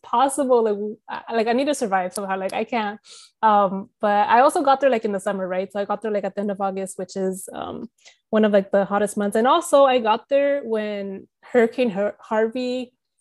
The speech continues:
I think, hit, like, a couple of weeks after I got there. Um, so that was also something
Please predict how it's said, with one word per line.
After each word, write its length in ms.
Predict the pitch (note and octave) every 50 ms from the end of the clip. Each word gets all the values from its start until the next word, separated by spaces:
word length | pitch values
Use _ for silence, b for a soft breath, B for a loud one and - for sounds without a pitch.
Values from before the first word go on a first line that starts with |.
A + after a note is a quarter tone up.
| _ _ _
I 60 | -
think, 220 | G#3+ A#3 A3+ A3+ G#3+
hit, 200 | - A#3 A#3+ A3+
like, 160 | A#3 A3+ -
a 60 | G3+
couple 360 | - - A3+ A3 A3+ C4+ C4+
of 80 | C4+ B3
weeks 180 | G#3+ A3+ A3+ -
after 200 | A3+ A3 - -
I 100 | G#3 G3+
got 240 | F#3+ F#3+ F#3+ - -
there. 240 | - B3+ C#4 D4+ D4+ _ b b b b b b
Um, 360 | - G#3+ G#3+ G#3 G3+ G#3 G3+
so 140 | - - A#3 A3+
that 120 | C4 D#4+
was 120 | F4+ E4+
also 180 | E4+ D#4 - D4
something 480 | C4+ - B3+ B3+ B3 C4 B3 A#3 G#3+